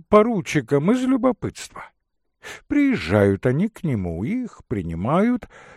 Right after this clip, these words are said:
и странный человек начинает им вглядываться в лица.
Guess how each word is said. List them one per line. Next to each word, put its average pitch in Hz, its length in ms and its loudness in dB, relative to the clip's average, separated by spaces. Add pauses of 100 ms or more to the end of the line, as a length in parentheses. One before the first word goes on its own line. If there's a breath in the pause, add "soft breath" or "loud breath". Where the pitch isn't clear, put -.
и 151 120 -2
странный 156 680 0
человек 165 560 2
начинает 170 720 -2
им 165 220 0 (540 soft breath)
вглядываться 123 920 0
в 220 100 -4
лица. - 440 -4